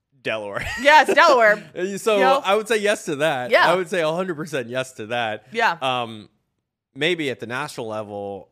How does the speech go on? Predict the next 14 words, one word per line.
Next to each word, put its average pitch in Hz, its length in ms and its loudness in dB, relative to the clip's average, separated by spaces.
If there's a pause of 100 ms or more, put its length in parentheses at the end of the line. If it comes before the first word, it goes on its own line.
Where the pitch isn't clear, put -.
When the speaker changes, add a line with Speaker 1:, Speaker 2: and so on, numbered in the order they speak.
(140)
Speaker 1:
I 123 140 -4
would, 117 200 -8 (220)
I, 113 200 -16
I 120 120 -8
would 110 100 -8
argue 107 320 -8
that 104 160 -14
they 107 140 -12
do 107 160 -14
have 101 100 -12
a 101 60 -14
chance 101 360 -16
to - 60 -20
podium 98 580 -14